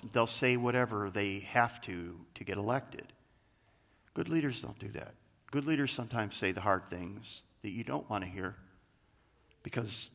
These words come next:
they're not interested in being elected. They're interested in standing before God one day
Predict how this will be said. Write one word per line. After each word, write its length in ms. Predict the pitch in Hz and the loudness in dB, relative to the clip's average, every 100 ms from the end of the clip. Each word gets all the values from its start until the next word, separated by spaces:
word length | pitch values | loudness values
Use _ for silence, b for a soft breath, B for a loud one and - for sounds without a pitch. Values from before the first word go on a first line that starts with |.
| - | 0
they're 140 | 113 127 | 4 6
not 180 | 123 | 6
interested 400 | 127 123 120 123 | 4 0 -4 -4
in 60 | 113 | 0
being 180 | 120 113 | 0 2
elected. 480 | 117 123 123 - - - _ _ _ _ _ _ _ _ _ _ _ _ _ _ _ _ _ _ _ _ _ _ _ _ _ _ _ _ _ - | 2 0 -2 -12 -14 -20 _ _ _ _ _ _ _ _ _ _ _ _ _ _ _ _ _ _ _ _ _ _ _ _ _ _ _ _ _ 2
They're 160 | 123 | 4
interested 420 | 127 131 120 127 | 4 2 0 0
in 80 | 110 | -2
standing 320 | 107 120 117 | 0 2 2
before 300 | 110 110 123 | 0 -6 -4
God 320 | 107 120 120 107 | 6 8 8 6
one 180 | 101 | -4
day 240 | 92 92 | -4 -6